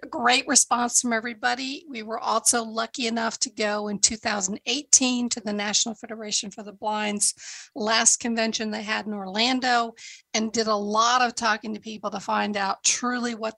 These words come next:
they wanted us to have in this service. And we've been allowed to take a lot of that feedback and continuing to get feedback from people on how to make it better and better. So it's been a joy, and I'm here to do whatever you would like for me. I can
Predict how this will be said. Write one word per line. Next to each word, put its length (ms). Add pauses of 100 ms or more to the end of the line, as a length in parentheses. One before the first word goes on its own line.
they 160
wanted 720 (420)
us 260
to 100
have 400 (100)
in 160
this 200
service. 520
And 120
we've 140
been 140
allowed 380
to 100
take 200
a 60
lot 320
of 120
that 200
feedback 560
and 100
continuing 680
to 140
get 220
feedback 460
from 140
people 480 (300)
on 140
how 200
to 60
make 260
it 160
better 240
and 160
better. 360 (280)
So 180
it's 120
been 200
a 100
joy, 560 (140)
and 460
I'm 220
here 220
to 200 (340)
do 160
whatever 420
you 260
would 140
like 320
for 80
me. 220
I 100
can 260